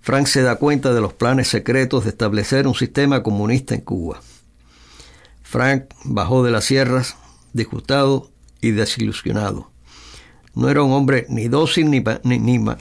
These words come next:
ni pan-, perdón, ni manipulable. De regreso al clandestinaje en Santiago,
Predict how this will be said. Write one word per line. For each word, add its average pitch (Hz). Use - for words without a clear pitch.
ni 127
pan-, 117
perdón, 107
ni 117
manipulable. 113
De 127
regreso 139
al 143
clandestinaje 135
en 107
Santiago, 135